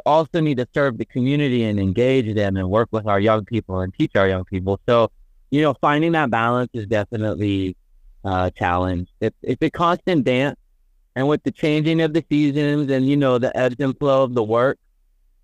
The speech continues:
you know, we get, like, hit with a lot of work in a really small amount of time. And then we get hit with periods of time where it's kinda just, like, cruise control.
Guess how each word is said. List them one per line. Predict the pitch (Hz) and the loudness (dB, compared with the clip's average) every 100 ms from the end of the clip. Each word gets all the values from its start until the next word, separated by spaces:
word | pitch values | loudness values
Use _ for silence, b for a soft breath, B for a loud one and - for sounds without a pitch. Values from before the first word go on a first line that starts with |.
| - | -6
you | 127 | -2
know, | 131 131 | 2 2
we | 135 143 | 2 2
get, | 165 147 | 2 2
like, | 135 123 113 | 2 0 -2
hit | 147 143 | 0 0
with | 123 131 123 _ _ _ - | 2 2 0 _ _ _ -6
a | |
lot | 135 131 147 151 | -4 0 2 2
of | 147 | 2
work | 139 151 156 _ - | 2 0 0 _ -6
in | 127 | -2
a | 123 | -2
really | 131 147 147 143 143 135 131 120 - | 0 2 2 0 0 0 -4 -8 -8
small | 147 147 147 | -2 0 2
amount | 151 151 151 | 2 0 -2
of | |
time. | 170 160 165 165 | -2 -2 0 2
And | 151 143 | 2 2
then | 139 | 0
we | 143 | 0
get | 135 117 - _ | 0 -2 -4 _
hit | - 147 | -2 0
with | 120 160 | 0 -4
periods | 151 135 135 123 | -2 0 0 -2
of | - | -6
time | 143 135 135 | -2 0 0
where | 123 | 0
it's | 110 _ 131 | -4 _ -4
kinda | 120 120 | 0 0
just, | 110 113 - | -2 -6 0
like, | 107 98 _ | 0 0 _
cruise | - 131 - | -2 -2 -2
control. | 135 - 131 131 131 | -8 -2 2 4 2